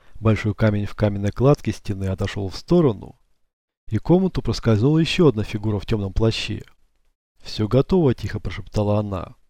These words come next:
Но Торил услышал. «Хорошо», откликнул Тор. «Он идёт». Все трое замерли, устремив свой взгляд на серебряный квадрат в потолке. Торил продолжал осматриваться по сторонам в надежде на освобождение.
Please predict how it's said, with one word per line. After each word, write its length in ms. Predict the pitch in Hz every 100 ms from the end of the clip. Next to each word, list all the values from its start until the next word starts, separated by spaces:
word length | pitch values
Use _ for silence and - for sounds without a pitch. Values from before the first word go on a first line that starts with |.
| _ _ _ -
Но 180 | 104
Торил 400 | 113 170 165 120
услышал. 640 | 104 - 110 98 - - - _ _ _ _ _ _ -
«Хорошо», 540 | - 107 113 117 175
откликнул 500 | 165 - 107 - 104
Тор. 340 | - 101 98 - _ _ _ -
«Он 220 | 107 113
идёт». 340 | 131 127 95 - - _ _ _ _ _ _ _ - -
Все 320 | - - 104
трое 320 | - 107 101
замерли, 600 | 101 151 139 101 95 104 -
устремив 400 | 104 - 107 104
свой 180 | - 107
взгляд 380 | 90 113 131 -
на 80 |
серебряный 440 | 107 110 107 104 101
квадрат 360 | 107 104 104
в 60 | -
потолке. 600 | 110 - 127 - 101 90 - _ _ _ _ _ _ _ _ _
Торил 320 | - 113 107 101
продолжал 460 | 110 104 101 107
осматриваться 640 | 104 139 143 107 92 - -
по 120 | 98
сторонам 440 | - 107 104 98
в 80 | 92
надежде 420 | 101 101 101 -
на 60 | 101
освобождение. 880 | 95 95 98 101 107 104 90 -